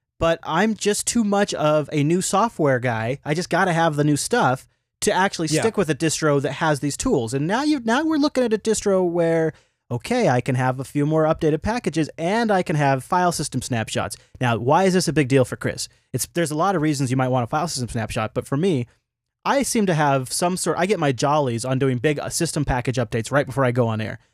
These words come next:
Speaker 1: I don't know why I do
Speaker 2: Right,
Speaker 1: it, but that's
Speaker 2: right.
Speaker 1: just what I do it, right?
Speaker 2: Or, or, or even sometimes while you're on air,
Speaker 1: Yes,
Speaker 2: like,
Speaker 1: yes.
Speaker 2: you're,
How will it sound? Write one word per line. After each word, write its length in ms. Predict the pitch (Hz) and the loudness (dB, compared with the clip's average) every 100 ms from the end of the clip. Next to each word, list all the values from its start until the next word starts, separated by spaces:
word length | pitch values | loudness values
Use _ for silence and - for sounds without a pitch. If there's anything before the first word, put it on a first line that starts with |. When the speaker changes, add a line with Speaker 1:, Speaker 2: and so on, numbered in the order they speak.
| _ | _
Speaker 1:
I 60 | 143 | 0
don't 120 | 190 | 2
know 80 | 214 | 4
why 220 | 214 226 | 4 4
I 60 | 240 | 4
do 60 | 160 | 4
Speaker 2:
Right, 140 | - | 4
Speaker 1:
it, 120 | 214 208 | 4 2
but 80 | |
that's 100 | 180 | 4
Speaker 2:
right. 120 | 156 226 | 4 4
Speaker 1:
just 100 | 190 | 2
what 120 | 202 | 2
I 100 | 214 | 2
do 180 | 214 139 | 2 0
it, 120 | 139 | 0
right? 220 | - 165 | 0 2
Speaker 2:
Or, 120 | 208 240 - | 4 2 0
or, 140 | 185 - | -4 -4
or 160 | 190 202 | -2 0
even 200 | 294 262 | 0 -2
sometimes 380 | 247 220 226 170 | 0 0 0 0
while 180 | 214 330 | 0 0
you're 220 | 185 135 | 0 2
on 120 | 127 | 2
air, 160 | 120 101 | 2 2
Speaker 1:
Yes, 380 | 120 - 139 - | 2 2 2 0
Speaker 2:
like, 140 | 135 | 0
Speaker 1:
yes. 120 | 123 | 2
Speaker 2:
you're, 100 | 185 | 2